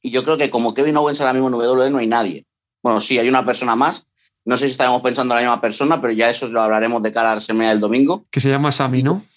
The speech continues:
Speaker 1: Correcto, y apellido Zayn. Eh,
Speaker 2: Es, es el mismo ejemplo.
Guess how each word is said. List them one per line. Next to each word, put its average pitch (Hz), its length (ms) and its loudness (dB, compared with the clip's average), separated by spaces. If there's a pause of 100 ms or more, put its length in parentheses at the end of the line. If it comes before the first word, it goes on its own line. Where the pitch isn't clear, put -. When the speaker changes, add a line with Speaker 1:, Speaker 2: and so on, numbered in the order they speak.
(180)
Speaker 1:
Correcto, 123 420 0
y 101 80 2
apellido 117 320 2
Zayn. 104 360 -2 (600)
Eh, 120 580 0
Speaker 2:
Es, 147 140 2
es 190 320 2
el 170 100 4
mismo 208 260 2
ejemplo. 127 440 -2